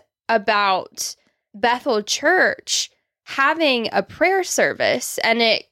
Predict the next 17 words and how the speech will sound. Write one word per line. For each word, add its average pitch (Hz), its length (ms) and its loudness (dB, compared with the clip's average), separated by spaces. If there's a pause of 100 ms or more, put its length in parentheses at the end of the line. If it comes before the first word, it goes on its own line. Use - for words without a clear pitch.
(140)
lasted 208 640 0
multiple 220 400 0
days. 196 640 0
I, 202 240 0
I'm, 190 400 -4 (380)
uh, 220 140 2
from 233 220 -2
what 220 120 4
I 208 60 4
remember 208 420 0
reading, 196 340 2
it 180 100 0
lasted 190 320 0
a 208 60 2
couple - 240 -6
of 185 60 -8
days, 196 420 0